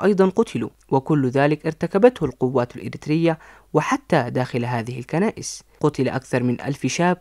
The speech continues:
في عام ألفين وعشرين. إنه أمر محزن للغاية، وكان القتل الأكثر قسوة للمدنيين الأبرياء، وهو أيضا أمر مقزز جدا أن نتذكره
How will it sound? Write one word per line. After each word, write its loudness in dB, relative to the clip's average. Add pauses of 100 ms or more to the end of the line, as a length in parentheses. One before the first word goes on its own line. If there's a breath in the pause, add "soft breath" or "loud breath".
في 2
عام 2
ألفين -4
وعشرين. -2 (200)
إنه 4 (160)
أمر -2
محزن 2
للغاية، 2 (220)
وكان -2
القتل -2 (100)
الأكثر -2
قسوة 0
للمدنيين -2
الأبرياء، -2 (160)
وهو 2
أيضا 0 (100)
أمر 0
مقزز -4
جدا -2 (120)
أن 2
نتذكره 0